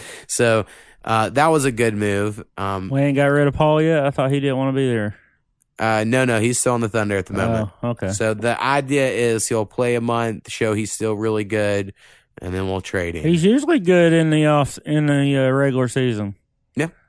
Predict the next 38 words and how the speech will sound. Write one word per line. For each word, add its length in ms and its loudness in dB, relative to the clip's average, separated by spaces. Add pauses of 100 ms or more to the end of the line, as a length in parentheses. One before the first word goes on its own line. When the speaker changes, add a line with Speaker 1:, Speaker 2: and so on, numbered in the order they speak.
Speaker 2:
He 140 0
has 240 4
good 240 2
strides, 500 2
and 120 0
then 120 2
towards 240 0
the 100 2
end 100 2
of 60 -6
the 60 0
season, 400 0
playoffs, 420 2
he 60 -2
gets 200 -2
hurt. 320 0 (280)
Eh, 300 2
Speaker 1:
Yeah. 100 -2
Speaker 2:
I 80 2
mean, 140 2
that's, 200 2
Speaker 1:
I 40 0
think 100 -8
Speaker 2:
that's 300 4
Chris 220 2
Speaker 1:
the, 80 0
Speaker 2:
Paul's 360 6
Speaker 1:
uh, 40 4
Speaker 2:
history. 420 0 (320)
Speaker 1:
a 20 0
lot 100 4
of 60 2
people 140 4
are 60 2
thinking 560 -4
Miami 680 -2
and 300 -4
or, 460 -2